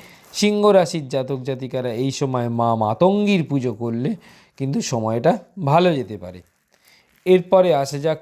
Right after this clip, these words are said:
কন্যা রাশি সম্পর্কে। রাশিপতি ও দশমপতি বুধ, তৃতীয় ও অষ্টমপতি মঙ্গল দ্বারা পীড়িত হওয়ায়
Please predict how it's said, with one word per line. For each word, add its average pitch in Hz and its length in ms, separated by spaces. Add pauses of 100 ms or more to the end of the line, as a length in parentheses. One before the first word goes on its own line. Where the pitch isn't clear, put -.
কন্যা 131 380
রাশি 170 260
সম্পর্কে। 165 720
রাশিপতি 120 680
ও 117 100
দশমপতি 123 680
বুধ, 170 380 (420)
তৃতীয় 175 380
ও 170 120
অষ্টমপতি 147 760
মঙ্গল 139 540
দ্বারা 127 280
পীড়িত 123 400
হওয়ায় 165 460